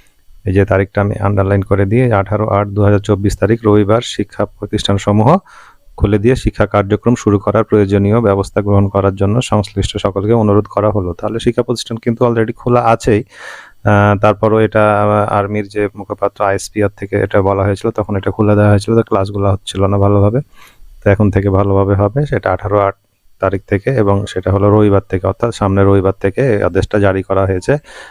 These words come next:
রহিমা আক্তার উপসচিব, ওনার স্বাক্ষরের বরাবর বরাবরে। আর এটা গেল স্কুলের। আর, আর একটা যেটা আমি দিয়েছি যে মাদ্রাসা, আহ, আমি শিক্ষা মন্ত্রণালয়ের যেটা কারিগরি মাদ্রাসা বিভাগ, সেখান থেকেও একই চিঠি দেওয়া আছে।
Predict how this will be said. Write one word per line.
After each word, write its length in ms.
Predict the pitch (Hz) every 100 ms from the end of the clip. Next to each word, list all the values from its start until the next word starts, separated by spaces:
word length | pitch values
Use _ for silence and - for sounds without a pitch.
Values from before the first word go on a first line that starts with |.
| - 98
রহিমা 340 | 104 104 95
আক্তার 360 | 90 - 120 135
উপসচিব, 500 | - 92 92 117 104
ওনার 200 | 95 90
স্বাক্ষরের 520 | - 98 - 95 95
বরাবর 240 | 101 92
বরাবরে। 440 | 90 90 90 87 85 - - - -
আর 260 | 95 92 92
এটা 220 | 101 107
গেল 320 | 104 107 110
স্কুলের। 520 | 101 - 107 107 107 104
আর, 260 | 101 104
আর 180 | 104 104
একটা 220 | 104 -
যেটা 240 | 101 104 104
আমি 140 | 101
দিয়েছি 280 | 104 98 113
যে 200 | 117 107
মাদ্রাসা, 500 | 104 101 101 - 101
আহ, 840 | - - - - - - _ - 95
আমি 320 | 95 95 98
শিক্ষা 260 | 110 -
মন্ত্রণালয়ের 440 | 107 104 104 104 101
যেটা 380 | 101 104 104 -
কারিগরি 360 | 101 101 104 104
মাদ্রাসা 380 | 101 98 98 98
বিভাগ, 360 | 101 117 131
সেখান 340 | - 110 104 98
থেকেও 240 | 104 113
একই 300 | 113 107 110
চিঠি 280 | - 104 107
দেওয়া 360 | 101 95 95
আছে। 260 | 95 -